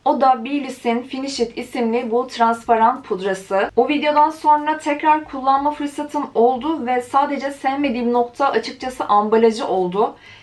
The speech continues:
Ya, her an kırılacak gibi. Böyle şu kapak kısmı özellikle yerinden oynuyor. O yüzden bence bu seyahatlerde vesaire ya da çantaya atmak için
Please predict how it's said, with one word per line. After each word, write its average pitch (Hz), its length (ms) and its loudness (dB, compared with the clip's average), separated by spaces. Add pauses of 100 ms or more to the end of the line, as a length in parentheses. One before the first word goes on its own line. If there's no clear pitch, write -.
(180)
Ya, 208 360 2
her 302 340 -2
an 277 280 2
kırılacak 240 640 0
gibi. 202 240 -6
Böyle 240 460 4
şu - 360 -12
kapak 262 440 -2
kısmı 254 300 -10
özellikle 240 720 0 (360)
yerinden 233 440 2
oynuyor. 240 600 2 (460)
O 226 120 2
yüzden 247 520 0
bence 247 440 0
bu 226 340 -2
seyahatlerde 233 880 2
vesaire 226 520 2
ya 214 180 2
da 220 160 0
çantaya 226 500 -2
atmak 247 360 -4
için 277 360 -6